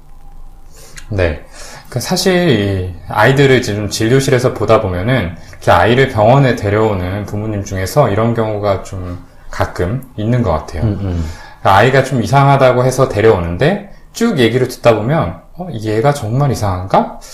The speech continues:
Speaker 2: 음.
Speaker 1: 오히려 엄마가 너무 예민해서 좀 그거를 받아들이지 못한 게 아닐까?'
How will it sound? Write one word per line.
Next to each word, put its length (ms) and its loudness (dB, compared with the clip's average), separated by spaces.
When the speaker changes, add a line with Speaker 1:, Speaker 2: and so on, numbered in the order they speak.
Speaker 2:
음. 100 -12
Speaker 1:
오히려 240 2
엄마가 400 4
너무 220 0
예민해서 960 -2
좀 380 -10
그거를 420 -2
받아들이지 600 0
못한 440 0
게 80 0
아닐까?' 680 -2